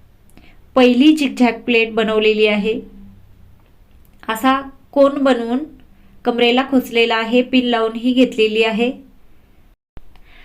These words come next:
असा आपण कमरेच्या साईडला काठाचा कोन बनवून खोचवल्यानंतर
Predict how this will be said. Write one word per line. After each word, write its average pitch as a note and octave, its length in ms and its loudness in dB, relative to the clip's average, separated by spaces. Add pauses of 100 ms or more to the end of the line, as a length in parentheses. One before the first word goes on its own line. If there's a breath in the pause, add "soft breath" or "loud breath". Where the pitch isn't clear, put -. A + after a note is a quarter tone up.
(140 soft breath)
असा B3 220 2
आपण E4 260 2
कमरेच्या C4 480 2
साईडला A3+ 600 0 (1080)
काठाचा C4+ 440 0
कोन C4+ 320 2
बनवून A#3+ 400 0
खोचवल्यानंतर A3+ 880 0